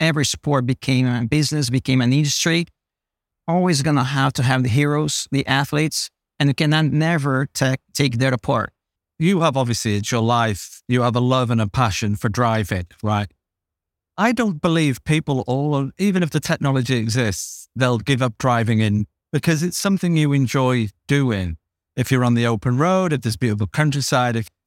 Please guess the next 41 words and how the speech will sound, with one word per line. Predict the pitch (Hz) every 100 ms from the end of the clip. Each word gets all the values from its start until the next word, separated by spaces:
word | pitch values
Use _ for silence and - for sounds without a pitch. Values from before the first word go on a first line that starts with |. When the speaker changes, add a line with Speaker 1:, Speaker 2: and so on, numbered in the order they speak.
| _ _
Speaker 2:
driving | - 175 180 156 139
is | 127
something | - 135 127
people | 117 131 123
like | 117 113 113
to | - 120
do. | 156
But | 131 135
I | 147
th-, | - -
I | 170 214
think | 226 180 143 127
what | 127
autonomous | 120 - 135 117 107
cars | - 123 113 104 98 - - _ _ _ _ -
will | 123 131
allow | 123 120 117
people | 123 113
to | 104 113
do | 110
is | 107
say, | - 110 92 _ _ -
"I'm | 175 208
gonna | 185
drive | 156 156 143 131 -
that | 165 202
leg | 151 113
of | 110
the | 107
journey, | 98 110 101 98 120 147 _ _ _ _ _ _ _ _ _ -
then | 165
I'm | 170 165
gonna | 156 151
let | 151 156 -
the | 135 143 _ _ -
machine | 147 139 - 190 214
take | 180 165 143
over | 147 127 120 113 110 _
for | - 127
that | 113 139 -
leg. | 127 98 98 156